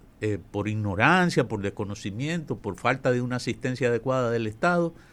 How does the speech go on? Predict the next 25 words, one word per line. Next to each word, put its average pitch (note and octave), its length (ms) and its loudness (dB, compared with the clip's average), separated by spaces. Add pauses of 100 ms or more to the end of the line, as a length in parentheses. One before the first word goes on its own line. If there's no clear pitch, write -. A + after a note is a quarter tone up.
(520)
eh, A#2+ 220 -2
no, C3 400 2
no C#3 220 0
saben C#3+ 360 8
qué B2+ 120 8
hacer C3 340 4
a G#2 60 2
veces A2 360 -2
con, F2+ 300 -8 (260)
con G2+ 220 -6
sus - 260 -10
hijos. D3+ 520 -4 (600)
Y A#2+ 140 2
viven C#3+ 320 8
con C#3+ 260 8
una D3+ 140 4
eterna D#3 340 6
preocupación D#3 720 6
porque D3 220 2
estas C3+ 220 4
personas D#3 600 2 (540)
lo A#2 160 2
van A#2 180 8
a C#3+ 100 12
ver D3+ 300 8